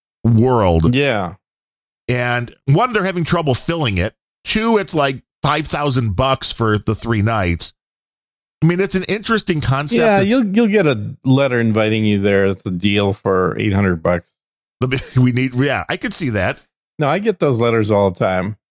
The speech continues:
Speaker 2: It's ridiculous. I mean, I never go, but I get 'em all the time. Uh, I'm on the list for that, apparently.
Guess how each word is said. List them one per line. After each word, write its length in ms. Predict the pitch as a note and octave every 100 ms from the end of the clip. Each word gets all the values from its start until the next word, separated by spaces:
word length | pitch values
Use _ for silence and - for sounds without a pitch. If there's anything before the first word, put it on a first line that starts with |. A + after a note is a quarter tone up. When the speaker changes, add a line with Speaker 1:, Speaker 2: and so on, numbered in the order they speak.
| _ _
Speaker 2:
It's 240 | C#3+ -
ridiculous. 600 | G3 D#3+ D#3 C3 F#2+ - -
I 140 | B2
mean, 160 | A#2 G#2
I 80 | G#2
never 240 | G#2 F2+
go, 320 | E2+ F#2 F2
but 260 | F2+ G2+ F2
I 100 | A2
get 200 | A2 B2+
'em 140 | C3
all 160 | F#2+ F#2
the 80 | F2
time. 440 | G#2+ F#2 F#2 F#2+ -
Uh, 200 | F#2+ F#2+ F#2
I'm 100 | G2+
on 140 | G2+
the 80 | F#2
list 420 | F2+ G2+ A2+ -
for 120 | F#2
that, 200 | F2+ F2
apparently. 580 | E2+ - F2+ - F#2 G2+